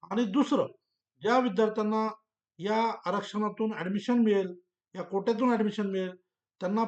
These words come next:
फीसमध्ये सुद्धा जसं की ओबीसीला किंवा ईडब्ल्यूएसला फीसमधली सवलत असते, ती सवलत सुद्धा फीसची या ठिकाणी उपलब्ध असेल. So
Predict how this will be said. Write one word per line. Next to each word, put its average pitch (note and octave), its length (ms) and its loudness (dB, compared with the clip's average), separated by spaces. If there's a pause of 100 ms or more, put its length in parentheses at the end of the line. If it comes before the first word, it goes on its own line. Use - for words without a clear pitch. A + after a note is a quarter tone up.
फीसमध्ये G#3 480 -6
सुद्धा G3+ 400 -4 (140)
जसं F3+ 140 -10
की G#3+ 160 -8
ओबीसीला G3+ 540 -2
किंवा G#3 240 -4
ईडब्ल्यूएसला G3 560 -4
फीसमधली G3+ 520 -6
सवलत F3 360 -4
असते, A#3 240 -16 (480)
ती G#3 100 -12
सवलत G#3+ 300 0
सुद्धा G3 300 -6
फीसची F#3+ 460 -10
या F#3 120 -4
ठिकाणी F#3 340 -6
उपलब्ध E3+ 460 -6
असेल. D3 200 -10 (680)
So A3 180 6